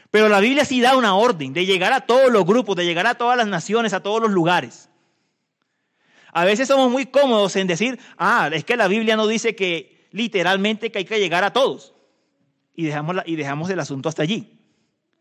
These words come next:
Pero resulta que la Biblia sí nos está diciendo que debe ser nuestro interés llegar a todos los grupos y predicarles el evangelio.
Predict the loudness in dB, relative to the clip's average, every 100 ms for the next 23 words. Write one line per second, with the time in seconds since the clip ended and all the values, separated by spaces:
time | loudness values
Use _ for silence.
0 | _ _ -20 -6 0 2 2 2 2 2
1 | 2 2 0 0 -2 -2 0 -2 -2 -2
2 | -2 -2 -4 -2 0 2 2 0 0 -2
3 | -6 -6 -2 0 0 -4 _ -20 _ -6
4 | -4 0 0 0 -4 _ -6 -4 0 2
5 | 4 4 2 0 0 0 -2 -4 -2 -2
6 | -2 0 0 0 0 -4 -2 -2 -2 -4
7 | -8 -10 -10